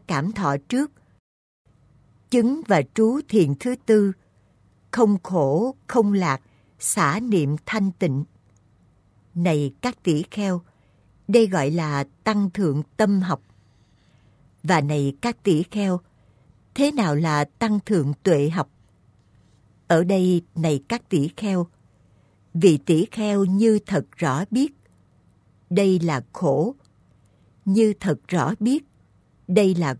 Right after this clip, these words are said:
khổ tập. Như thật rõ biết, đây là khổ diệt. Như thật rõ biết, đây là con đường đưa đến khổ diệt. Này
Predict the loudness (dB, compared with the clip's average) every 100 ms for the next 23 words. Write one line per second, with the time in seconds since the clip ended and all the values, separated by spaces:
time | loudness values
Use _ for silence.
0 | -8 -2 0 0 0 -2 -4 _ _ _
1 | _ _ _ _ 0 4 2 0 -4 -4
2 | -4 -2 -2 -2 -2 -4 _ _ _ _
3 | _ 0 2 2 -2 -6 -6 -2 0 0
4 | 0 0 0 _ _ _ _ _ _ _
5 | -6 0 2 2 0 -4 -4 -4 -4 -4
6 | -2 -2 -4 _ _ _ _ _ 0 2
7 | 2 0 -2 -2 0 2 2 2 0 0
8 | 2 4 2 0 -4 -6 -2 -2 0 0
9 | 0 -2 _ _ _ _ _ _ _ _
10 | _ _ _ _ -10 -4 0 0